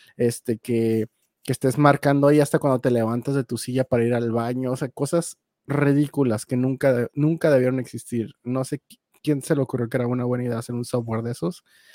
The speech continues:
pero nunca debieron existir. Entonces, eh, yo creo que sí, o sea, los retos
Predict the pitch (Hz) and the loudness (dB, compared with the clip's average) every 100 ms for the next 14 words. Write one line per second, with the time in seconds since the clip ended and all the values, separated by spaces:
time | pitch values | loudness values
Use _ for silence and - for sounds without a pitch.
0 | _ _ _ _ _ - 117 113 127 127 | _ _ _ _ _ -2 0 2 0 4
1 | 127 117 110 104 104 - 101 98 _ - | 4 4 0 -6 -12 -10 -8 -10 _ -20
2 | - 135 160 151 170 151 - 156 156 147 | -4 0 2 2 2 0 0 4 6 6
3 | 139 123 - _ _ _ _ _ _ - | 4 2 -6 _ _ _ _ _ _ -8
4 | 127 120 143 143 202 208 - 165 123 110 | -6 -2 -2 2 2 2 2 2 2 0
5 | - 151 120 107 127 110 107 113 120 123 | 0 0 0 0 0 0 -2 0 0 2
6 | 135 - 175 180 - - | -2 0 2 2 -2 -14